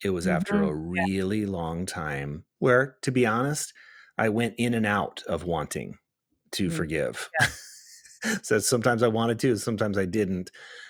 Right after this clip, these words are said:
Speaker 1: and then I remember this one moment where finally,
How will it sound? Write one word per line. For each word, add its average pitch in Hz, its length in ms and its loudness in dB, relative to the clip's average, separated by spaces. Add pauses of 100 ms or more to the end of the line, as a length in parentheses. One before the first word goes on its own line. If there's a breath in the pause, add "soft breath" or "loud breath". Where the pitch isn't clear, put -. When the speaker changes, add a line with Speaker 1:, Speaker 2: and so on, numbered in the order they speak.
(140 loud breath)
Speaker 1:
and 104 140 0
then 110 60 2
I 107 60 4
remember 107 440 2
this 98 240 0
one 101 360 2
moment 98 640 0 (540)
where 92 300 2
finally, 98 1080 0